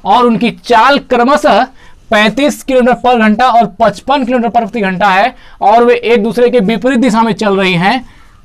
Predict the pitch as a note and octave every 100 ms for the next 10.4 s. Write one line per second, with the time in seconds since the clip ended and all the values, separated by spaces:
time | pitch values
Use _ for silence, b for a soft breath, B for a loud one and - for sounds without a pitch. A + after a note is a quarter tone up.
0 | - G#3+ A3 A3 G3+ A3+ A#3+ B3 A#3 D4
1 | C4 C4 B3+ B3 A#3 A#3 G3+ A3 G#3 F3+
2 | F#3+ F#3 E3+ C#3+ B2+ A#2+ C3 F3+ A3 G#3+
3 | C#3 - - b b b b - - G3+
4 | G#3 A3+ B3 B3 B3 B3 B3+ - A3+ A3+
5 | B3+ B3 B3 B3+ B3 B3+ C#4 A#3 G3 F3
6 | B2 A#2 b b b G#3 G3 A3+ C4 B3
7 | B3 B3 A#3+ A#3+ B3+ B3 A#3+ B3+ B3 B3
8 | F3 - A3 A3 B3+ C4 C4+ C4 B3 A#3
9 | D#3+ A#2 - b b b - F#3+ A#3 A#3
10 | B3 A#3+ B3